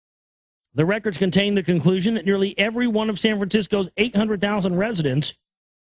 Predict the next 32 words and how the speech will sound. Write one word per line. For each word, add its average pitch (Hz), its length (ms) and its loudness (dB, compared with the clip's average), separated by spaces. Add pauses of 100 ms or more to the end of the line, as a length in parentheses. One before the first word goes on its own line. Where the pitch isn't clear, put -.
was 185 160 2
exposed 247 560 -2
to 233 80 2
the 190 100 0
cloud 170 420 -2
released 196 400 0
by 208 220 0
a 170 140 -2
Navy 208 400 2
ship 156 320 0
steaming 226 420 0
up 165 200 -4
and 190 120 2
drawn 196 380 -2
just 180 200 -2
outside 175 460 0
the 180 80 0
Golden 151 380 0
Gate. 202 500 -4 (1120)
The 165 200 2
aerosol 214 420 0
substance 190 400 0
released 202 320 0
by 202 140 0
the 185 80 -4
ship 226 260 2
contained 202 320 2
a 190 60 0
bacteria 208 580 0
known 175 400 0 (500)
as 185 340 0
Serratia, 190 760 0